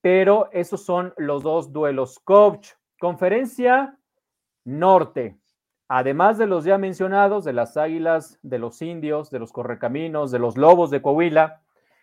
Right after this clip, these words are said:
están entonces los Cimarrones, que lamentablemente con el tema de la pandemia y otros factores, son los únicos que se pudieron, digamos, rescatar de Conadey Pacífico.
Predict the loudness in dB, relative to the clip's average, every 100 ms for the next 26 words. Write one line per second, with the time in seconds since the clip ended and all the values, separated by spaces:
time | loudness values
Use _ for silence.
0 | _ _ _ -20 _ -4 -4 0 4 6
1 | 4 0 -4 -4 -2 0 0 -2 -2 -4
2 | -6 -6 -2 2 4 4 -2 -6 -16 _
3 | _ _ _ -4 -2 0 0 -2 -4 4
4 | 4 6 2 0 -2 -2 -2 -2 -4 -4
5 | -4 -4 -4 -2 -2 0 -2 -2 -2 -2
6 | -4 -4 -6 -6 -6 -6 -10 -6 -6 -2
7 | 0 2 0 -4 _ _ _ _ _ -2
8 | -2 -2 -4 -2 -4 -6 -8 -8 -6 -2
9 | 0 0 0 0 0 0 -4 -12 -8 -8
10 | -8 -10 -8 -4 2 4 2 -4 -8 -6
11 | -4 -4 -4 -4 -4 -4 -6 -6 -8 0
12 | 0 0